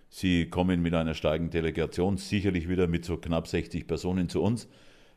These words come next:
Sie haben dieses Mal wieder die Seniorentanzgruppe dabei, aber erstmals neu ist dabei eine gegründete Kindertanzgruppe, die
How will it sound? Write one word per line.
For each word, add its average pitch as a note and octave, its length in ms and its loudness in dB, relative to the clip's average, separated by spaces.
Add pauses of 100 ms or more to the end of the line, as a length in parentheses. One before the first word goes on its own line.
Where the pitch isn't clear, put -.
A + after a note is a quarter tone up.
Sie F#2 420 2
haben F2+ 300 2
dieses G2 340 -2
Mal E2+ 220 4
wieder E2+ 180 0
die E2 80 -2
Seniorentanzgruppe G#2+ 1000 2
dabei, G#2 360 8
aber F#2 160 6
erstmals G2 480 2
neu G2+ 360 6 (500)
ist G#2+ 180 -2
dabei F#2+ 460 4
eine F2 460 2
gegründete F2+ 560 -2
Kindertanzgruppe, F#2+ 960 0 (440)
die G2 320 2